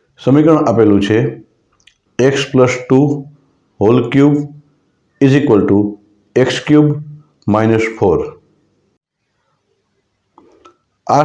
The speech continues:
સમીકરણ એ દ્વિઘાત સમીકરણ છે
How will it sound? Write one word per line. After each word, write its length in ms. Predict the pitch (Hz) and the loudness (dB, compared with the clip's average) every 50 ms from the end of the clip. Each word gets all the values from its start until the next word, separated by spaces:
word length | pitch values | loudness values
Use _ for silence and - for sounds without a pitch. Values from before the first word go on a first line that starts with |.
| 147 | 0
સમીકરણ 480 | 139 120 110 107 104 101 98 98 98 101 101 98 _ _ _ _ _ - | 0 2 2 2 2 2 0 0 -2 -4 -4 -8 _ _ _ _ _ 0
એ 120 | 143 131 113 - - - - - - _ _ _ _ _ _ - | 2 2 2 2 0 -2 -4 -10 -20 _ _ _ _ _ _ -6
દ્વિઘાત 540 | 104 98 98 101 107 104 107 139 156 156 156 - | -2 0 2 2 2 2 2 2 2 2 0 0
સમીકરણ 360 | 139 127 123 117 123 117 110 101 - | 0 0 2 2 0 0 0 -2 -2
છે 120 | - 131 | 0 0